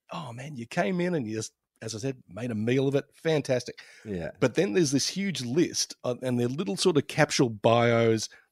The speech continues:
Speaker 1: slash appreciations of all these, um, all these actors. And this was, like, maybe in eighty-eight or eighty-nine that I bought this magazine. But they're talking
Speaker 2: Yeah.
Speaker 1: about guys like, and, oh, guys and girls,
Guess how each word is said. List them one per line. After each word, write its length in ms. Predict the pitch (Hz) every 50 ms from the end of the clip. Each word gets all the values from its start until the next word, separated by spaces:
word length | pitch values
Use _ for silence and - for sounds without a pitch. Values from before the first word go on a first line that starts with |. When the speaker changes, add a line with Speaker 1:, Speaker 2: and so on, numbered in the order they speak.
| _ _ _ _ _ -
Speaker 1:
slash 340 | - - 123 117 113 107 -
appreciations 760 | 139 - - 135 123 - - 117 110 110 107 - 117 113 -
of 100 | 135 - _ _ -
all 200 | 147 143 143 135
these, 220 | 135 127 117 113
um, 320 | 117 110 107 104 98 95 - -
all 120 | 147 165 175
these 140 | 147 117 123
actors. 260 | 110 - - 92 98
And 80 | 123
this 80 | 196 -
was, 100 | 269 220
like, 180 | 196 160 - -
maybe 220 | 135 127 123 120
in 80 | 110 117 -
eighty-eight 400 | 117 120 110 107 104 101 104 101
or 120 | 101 98 95
eighty-nine 460 | 95 95 95 95 95 90 92 98 95
that 80 | 90 87
I 40 | 87
bought 180 | 92 98 -
this 120 | - 95 101
magazine. 420 | 95 98 95 90 - - - - - _ - - - _ _ _ _ _ -
But 100 | - 120
they're 80 | 135 127
talking 260 | - 180 185 185 190
Speaker 2:
Yeah. 40 | 165
Speaker 1:
about 220 | 131 135 127 113 -
guys 280 | 123 120 120 117 107
like, 280 | 113 107 104 98 98 - _ _ _ -
and, 200 | 131 110 104 - -
oh, 180 | - - - _ _ -
guys 200 | - 95 90 85
and 100 | 87 80
girls, 300 | 71 73 80 120 135 -